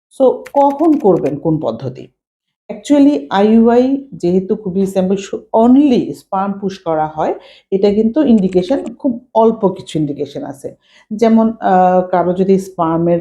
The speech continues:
আহ, গতিবিধি কম থাকে, but খুব খারাপ না, মোটামুটি একটা রেঞ্জে আছে, সেই সময় আপনারা আইইউআই করতে পারেন।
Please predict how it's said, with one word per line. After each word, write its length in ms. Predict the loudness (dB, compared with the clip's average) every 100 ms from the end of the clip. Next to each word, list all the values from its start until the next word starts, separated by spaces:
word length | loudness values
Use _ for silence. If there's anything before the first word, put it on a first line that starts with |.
| -4
আহ, 160 | -6 -2
গতিবিধি 560 | 0 2 2 2 2
কম 260 | 0 0 0
থাকে, 260 | -2 -2
but 160 | 0 -2 -4
খুব 240 | -2 -2 0
খারাপ 340 | 0 0 -2
না, 180 | -6 -8 -6
মোটামুটি 400 | 0 2 2 2
একটা 240 | 2 2
রেঞ্জে 340 | 2 2 0 -2
আছে, 220 | -2 -8
সেই 320 | -4 -2 -2
সময় 380 | -2 -2 0 -2 -8 -20 _ -14
আপনারা 340 | -4 0 2 0
আইইউআই 440 | 2 2 4 0 0
করতে 280 | -2 -2
পারেন। 260 | -2 -2 -4